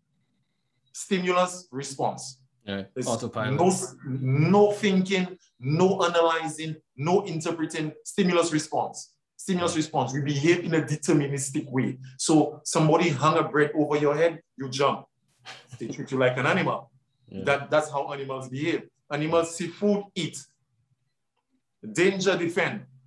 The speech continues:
Speaker 2: Right.
Speaker 1: Uh, that, that's animalistic point of view, but human beings are not that way. Human beings have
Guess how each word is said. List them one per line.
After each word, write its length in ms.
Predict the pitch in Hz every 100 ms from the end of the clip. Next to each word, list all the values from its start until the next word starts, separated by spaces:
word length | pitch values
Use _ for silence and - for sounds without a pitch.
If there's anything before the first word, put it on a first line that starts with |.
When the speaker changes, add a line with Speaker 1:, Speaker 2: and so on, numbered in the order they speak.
| _ _
Speaker 2:
Right. 220 | 95 92 -
Speaker 1:
Uh, 60 | 139
that, 260 | 143 147 -
that's 220 | 156 -
animalistic 600 | 160 156 147 147 - 156 -
point 220 | - 139
of 100 | 135
view, 160 | 143 131
but 160 | 120 127
human 380 | 175 196 180
beings 240 | 156 160 151
are 120 | 147
not 180 | 151 131
that 200 | 147 -
way. 80 | 117
Human 320 | 110 151 175
beings 160 | 160 147
have 180 | 143